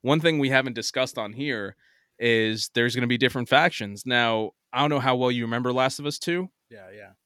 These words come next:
Speaker 1: But, um, you remember the last group that you go up against, the really bad people?
Speaker 2: Seraphites?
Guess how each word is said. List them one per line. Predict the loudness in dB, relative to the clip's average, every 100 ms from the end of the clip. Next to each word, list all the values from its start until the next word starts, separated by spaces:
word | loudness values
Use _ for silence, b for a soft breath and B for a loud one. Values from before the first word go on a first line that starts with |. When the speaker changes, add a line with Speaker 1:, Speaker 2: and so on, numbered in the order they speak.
| -20 -2
Speaker 1:
But, | 0 2 2
um, | 2 0 0 -4 -10 -16 _ _ _ _ _ _ _ _ _
you | -6 -4
remember | -2 -2
the | -2
last | 2 4 4 2
group | 0 -2 -2 0
that | 0
you | 2
go | 2 2
up | 2
against, | 0 0 -2
the | -6
really | -2 -2 -2
bad | 0 0 0
people? | -2 -4 -4
Speaker 2:
Seraphites? | -6 -10 -16 -16